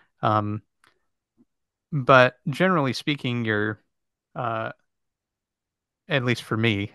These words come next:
I was moving the little dots around and throwing them off the screen, which causes you to fail and <laughs> restart, um, more frequently than, um, y-, you know, once every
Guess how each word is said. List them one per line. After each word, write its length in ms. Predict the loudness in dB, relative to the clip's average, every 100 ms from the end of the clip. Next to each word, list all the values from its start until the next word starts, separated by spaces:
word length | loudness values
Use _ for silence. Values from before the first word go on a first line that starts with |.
| _
I 160 | -4 -2
was 420 | 0 -2 -4 -10 -16 -2
moving 460 | 2 4 2 0 -6 _ _ _ _ _ _
the 80 | -2
little 220 | 2 2
dots 340 | 4 4 4 0
around 440 | 0 0 -2 -4 -12 _ _ _
and 460 | -6 -4 -2 -4 -8
throwing 320 | 0 4 4
them 140 | 2 2
off 180 | 0
the 80 | -2
screen, 500 | -8 -6 -4 -4 -8 -10
which 200 | -10 -6
causes 320 | 0 2 0
you 100 | -2
to 60 | -2
fail 320 | 0 0 0
and 80 | 0
<laughs> 60 | -2
restart, 500 | -4 -2 0 0 -2 -8 -12 -14 -14 -20 _ -8 -8 -12 -20 -20 -14
um, 500 | -4 0 0 -4 -10 -16 _ _ _
more 180 | 2 2
frequently 560 | 2 -2 0 -2 -2
than, 500 | -2 -2 -2 -4 -8 -14 _ _ _ _ -10
um, 480 | -8 -8 -8 -10 -14 _ _ _ _ _ _ _ _ -20 -20 _ _ -20 -20 _
y-, 160 | -14 -14 -10
you 160 | -6 -4
know, 220 | -6 -10
once 280 | -6 -6 -6
every 320 | -8 -6 -8